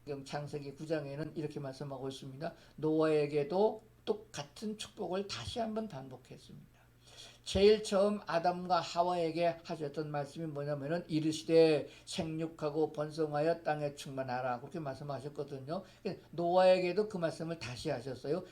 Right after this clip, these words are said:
"생육하고 번성하여 땅에 충만하라." 똑같은 글자 한 자 안 틀립니다. 왜냐 하게 되면은 그동안에 잘못됐기 때문에 하나님 징계해서 놓고 씨를 받기 위해서 노아의 가족을 다시 세웠거든요.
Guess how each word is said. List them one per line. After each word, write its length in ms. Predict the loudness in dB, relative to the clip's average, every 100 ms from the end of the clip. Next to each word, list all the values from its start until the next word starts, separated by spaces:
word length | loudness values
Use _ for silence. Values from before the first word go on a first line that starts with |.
| -12
"생육하고 720 | -8 -4 -4 -2 -2 0 -2
번성하여 560 | -2 -4 -4 0 -2 -2
땅에 320 | -4 -4 -6
충만하라." 680 | -10 -6 -6 -4 -6 -6 -4
똑같은 440 | -4 -4 -10 -10 -6
글자 240 | -4 -2
한 280 | -4 -8 -6
자 100 | -6
안 120 | -6
틀립니다. 520 | -12 -12 -16 -18 -20 -20 -20 -20 -20 -20 -16
왜냐 380 | 0 4 6 6
하게 240 | 4 2 -2
되면은 520 | -2 -2 0 0 0 -12 -18 -20 -6
그동안에 720 | 0 2 4 6 6 6 2
잘못됐기 720 | 2 -2 0 -2 -2 -6 -6 -6
때문에 240 | -4 -4
하나님 240 | -4 -4
징계해서 640 | -6 -6 -6 0 0 2 -2
놓고 500 | -2 -4 0 0 0 -14
씨를 400 | -10 -4 2 2
받기 480 | 2 -4 -4 -6 0
위해서 320 | 0 0 -2
노아의 380 | -4 0 0 0
가족을 400 | -4 -4 -4 -4
다시 260 | -6 -14 -10
세웠거든요. 720 | -4 -4 -4 -6 -4 -4